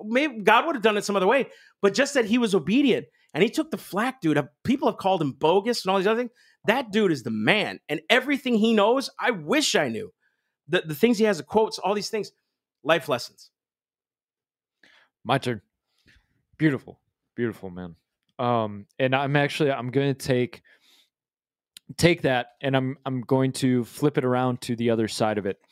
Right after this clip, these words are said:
Speaker 2: And one of the life lessons that I'm really learning, uh, especially this week, um, A, accuracy of your words. And accuracy of your words to yourself.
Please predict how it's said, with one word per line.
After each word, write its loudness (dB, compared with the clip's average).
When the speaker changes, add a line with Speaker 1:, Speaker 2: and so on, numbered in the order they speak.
Speaker 2:
And -2
one 2
of 2
the 0
life 0
lessons -4
that -2
I'm -4
really 0
learning, -4
uh, -4
especially -4
this -4
week, -6
um, -2
A, 2
accuracy -2
of -4
your -4
words. -4
And 0
accuracy 0
of -2
your 0
words -2
to -8
yourself. -4